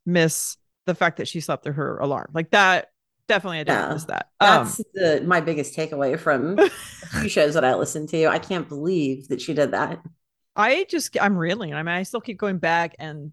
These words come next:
Speaker 1: thinking about it. It's like, I knew where I was when I found out about Allison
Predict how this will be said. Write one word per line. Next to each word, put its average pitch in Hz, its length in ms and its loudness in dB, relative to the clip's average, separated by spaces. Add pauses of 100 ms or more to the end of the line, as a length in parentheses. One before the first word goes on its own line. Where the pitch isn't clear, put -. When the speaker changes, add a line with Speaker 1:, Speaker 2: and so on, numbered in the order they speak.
Speaker 1:
thinking 226 320 0
about 139 300 -2
it. 139 220 -2
It's - 180 -8
like, 165 180 0 (100)
I 190 280 2
knew 226 200 -4
where 196 240 0
I 175 120 2
was 170 500 -2
when 170 120 -10
I 156 80 -8
found 165 300 0
out 156 140 -2
about 156 200 -2
Allison 156 720 -4